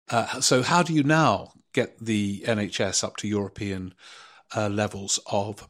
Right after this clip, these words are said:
provision? Brown used to say when Tony Blair was Prime Minister, uh, he used to go back into his office with, uh,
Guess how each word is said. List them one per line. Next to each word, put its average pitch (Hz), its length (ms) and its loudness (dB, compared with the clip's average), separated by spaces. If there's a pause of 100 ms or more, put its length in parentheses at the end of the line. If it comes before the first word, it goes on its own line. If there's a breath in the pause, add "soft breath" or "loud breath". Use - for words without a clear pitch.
provision? 101 560 -2 (240)
Brown 135 300 8
used 113 240 0
to - 80 -8
say 110 220 4
when 101 180 -2
Tony 104 180 -4
Blair 101 180 -2
was 98 120 0
Prime 107 260 0
Minister, - 480 -2 (1160)
uh, 107 360 -2
he - 180 -6
used 107 140 2
to 104 80 -10
go 104 160 2
back 101 320 0
into 98 260 -4
his 90 140 0
office - 400 -2
with, 98 180 -6
uh, 104 180 -6